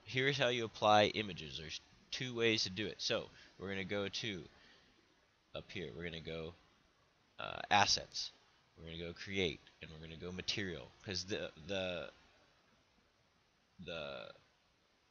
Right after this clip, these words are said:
oh, I don't need to put these in material. Darn it, these are going to textures. This goes, that's a texture. Bubbles goes down into textures. No? Oh yeah, th-,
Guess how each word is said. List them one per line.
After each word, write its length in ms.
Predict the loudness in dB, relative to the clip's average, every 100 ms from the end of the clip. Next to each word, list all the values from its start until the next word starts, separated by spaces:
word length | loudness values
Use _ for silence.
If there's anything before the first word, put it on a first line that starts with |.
| _ _
oh, 120 | -2 0
I 100 | -2
don't 160 | -6
need 100 | -12
to 80 | -12
put 180 | -14 -10
these 160 | -10
in 80 | -10
material. 360 | -6 0 2 0 -2
Darn 180 | -2 -2
it, 100 | -8 -8
these 180 | -6
are 40 | -4
going 200 | -4 -2
to 80 | -4
textures. 580 | -4 -4 -6 -10 -12 -12 -18 -20 -20 -20 -20 _ _ _ -10
This 160 | -8 -6
goes, 300 | -6 -8 -10 -18 -20 _ _ -10
that's 200 | -8 -8
a 20 |
texture. 480 | -8 -10 -10 -14 -18 -20 _ _ _ _ _ _ _ _ -10
Bubbles 380 | -10 -8 -10 -8
goes 220 | -10 -10
down 320 | -10 -12 -12 -14
into 220 | -16 -14 -10
textures. 640 | -10 -10 -12 -12 -10 -12 -14 -20 _ _ _ _ _ _ _ _ _ _ _ _ _ _
No? 60 | -14 -14 -16 _ _ _ _ _ _ _ _ _ _ _ _ _ -14
Oh 140 | -10
yeah, 160 | -8 -10
th-, 140 | -10